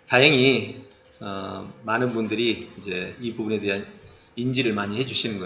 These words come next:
같아요. 어, 다행스럽게도 대한신학교에서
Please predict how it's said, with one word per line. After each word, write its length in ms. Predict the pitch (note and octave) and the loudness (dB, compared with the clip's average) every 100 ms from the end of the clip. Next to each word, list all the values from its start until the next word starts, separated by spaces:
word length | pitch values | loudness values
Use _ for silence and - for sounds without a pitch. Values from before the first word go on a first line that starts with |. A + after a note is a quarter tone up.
| E2+ | -10
같아요. 380 | - F2+ - - - - - - - - - | -12 -14 -14 -18 -20 -20 -20 -20 -20 -20 -10
어, 440 | - G#2+ - - - - | -10 -8 -12 -16 -16 -12
다행스럽게도 540 | G3 C3+ G#2+ G2+ G#2 | -2 0 0 0 -8
대한신학교에서 1120 | A2+ B2 B2 B2 A2+ A2 G2 - G2 G2 - | 2 2 2 -2 -2 -2 -4 -4 -8 -8 -14